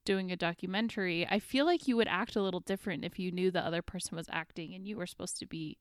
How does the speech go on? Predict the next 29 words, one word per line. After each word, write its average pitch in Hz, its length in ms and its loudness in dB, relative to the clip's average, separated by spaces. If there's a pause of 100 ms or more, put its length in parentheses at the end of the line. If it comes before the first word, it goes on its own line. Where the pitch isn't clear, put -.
(680)
yourself. - 720 -2 (160)
That 220 140 8
would 277 100 6
be 359 120 10
weird. 254 460 2 (720)
So 240 200 8
I 233 80 10
get 240 260 6
why 220 220 10
they 233 140 8
would 208 160 6
want 190 320 2
to 190 180 -2 (340)
do 294 200 8
it 359 120 6
that 165 200 4
way, 160 400 2 (420)
but 202 140 6
it 196 100 0
does 226 280 4
feel 214 400 6
a - 20 6
little 190 340 4
bit 175 420 2
sketchy 180 600 -2
to - 160 -6
not 165 300 -6
tell 175 360 -2
them. 165 500 -2